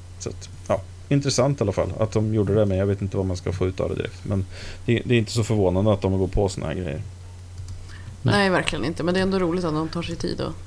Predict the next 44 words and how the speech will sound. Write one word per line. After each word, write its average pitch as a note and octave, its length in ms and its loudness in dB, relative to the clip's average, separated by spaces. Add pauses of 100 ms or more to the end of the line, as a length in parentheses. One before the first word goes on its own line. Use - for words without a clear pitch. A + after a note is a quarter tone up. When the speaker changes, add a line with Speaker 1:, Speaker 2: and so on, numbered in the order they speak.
Speaker 1:
Ja, C3+ 260 8
det A#2+ 100 6
var B2 180 8
am-, B2+ 120 4
ambitiöst, C#3 640 6
får A#2+ 60 -2
man F#2+ 140 6
väl F#2+ 100 4
säga. F2+ 240 2
Speaker 3:
Ja. G3 240 2 (220)
Speaker 1:
Femtusen A#2+ 160 6 (200)
Speaker 2:
Verkligen. G2+ 180 6
Speaker 1:
kommentarer, G2+ 520 4
det G2+ 60 2
är G#2 40 4
ju G#2 60 4
inte F#2 120 -4
på G2 120 -10
nolltid - 300 -4
direkt. - 200 -6 (1300)
Eh, D3+ 440 8
ja, F3 340 10
vi C#3+ 140 8
ska D#3 160 4
gå D#3 180 6
in C#3+ 200 6
och C#3+ 120 4
slänga C#3+ 320 8
oss C#3 120 4
in C3+ 220 4
i C3+ 80 6
veckans C3+ 480 6
Quack - 540 4
You A#2 500 6
som, G#2 380 6
eh, G2+ 400 6
Speaker 2:
Mhm. G2 800 6
Speaker 1:
ja. C3 440 8
Speaker 3:
Har F#3 100 -2
vi F#3 120 -2
en E3+ 120 0
sån? C#4+ 520 0
Vad - 100 -6
spännande. G#2+ 400 -4